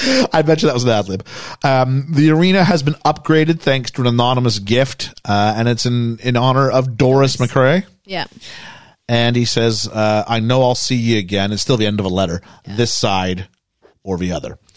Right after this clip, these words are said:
Speaker 1: Um, "See you again in this life, this side or the other."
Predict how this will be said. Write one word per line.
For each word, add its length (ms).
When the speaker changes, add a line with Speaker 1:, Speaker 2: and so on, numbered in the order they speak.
Speaker 1:
Um, 1080
"See 140
you 80
again 120
in 60
this 120
life, 240
this 160
side 180
or 40
the 120
other." 140